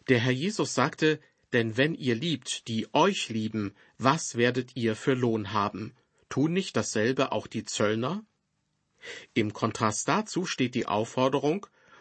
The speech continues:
"So wie Gott uns geliebt hat, so sollen wir uns auch untereinander lieben." Das gefällt mir. Und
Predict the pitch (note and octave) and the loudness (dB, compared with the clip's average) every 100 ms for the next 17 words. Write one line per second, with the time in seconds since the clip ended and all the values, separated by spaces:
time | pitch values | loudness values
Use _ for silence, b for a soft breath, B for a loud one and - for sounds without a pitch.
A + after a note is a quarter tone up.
0 | - A#2 D3 C#3+ D3+ C3+ D#3+ - - G#3 | -4 2 2 2 0 2 0 0 0 0
1 | G3 - A2+ A2 - - B2 - B - | 0 -2 -2 -2 -2 -2 -2 -4 B 0
2 | D3+ E3+ C#3+ C3 C3 B2+ B2 A2 - B2 | 2 2 2 2 2 0 0 -6 -4 0
3 | B2 B2+ - - C3 B2+ A#2 G#2+ G#2+ G#2+ | 0 0 -4 0 2 2 -2 -2 -4 -2
4 | A#2 G#2+ G#2+ G#2+ B2+ - _ _ _ _ | -2 -2 -6 -6 -8 -12 _ _ _ _
5 | _ - A#2+ B2 - _ - B2+ C#3+ A#2 | _ 2 2 2 -8 _ -4 2 4 4
6 | - A2 G#2 - B B B C3+ B2+ | 2 -2 -2 -6 B B B 0 0